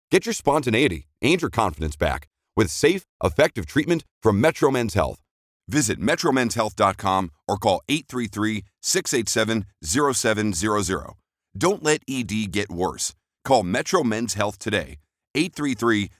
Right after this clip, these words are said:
six eight seven, zero seven zero zero. Eight three three, six eight seven, zero seven zero zero. Guys, as we get older, we all start to notice minor changes in sexual performance.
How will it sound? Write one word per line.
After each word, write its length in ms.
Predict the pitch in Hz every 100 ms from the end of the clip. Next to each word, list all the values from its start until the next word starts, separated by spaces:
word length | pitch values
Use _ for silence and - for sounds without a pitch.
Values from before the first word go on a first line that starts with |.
| _
six 280 | - 202 -
eight 160 | 139 110
seven, 360 | 117 107 104 - _
zero 240 | 78 147 156
seven 380 | - 117 117 104
zero 280 | 101 107
zero. 360 | 95 87 65 - _ _ _ -
Eight 160 | 127 -
three 180 | 131 117
three, 360 | 143 117 82 - _ -
six 300 | - 196 151
eight 160 | 131
seven, 380 | - 131 92 80 - _
zero 280 | - 156 165
seven 400 | - 120 117 117
zero 300 | 78 107 107
zero. 440 | 92 80 60 - _ _ -
Guys, 380 | 123 139 143 - _ _
as 140 | - 143
we 80 | 226
get 160 | 226
older, 300 | 95 98 98 - _ -
we 240 | 110 143 -
all 280 | 127 120 123
start 260 | - 92
to 80 | 92
notice 360 | 92 101 104 -
minor 380 | 82 127 175 170
changes 420 | 170 175 92 78
in 60 |
sexual 380 | 80 117 - 87
performance. 560 | 76 92 123 71 -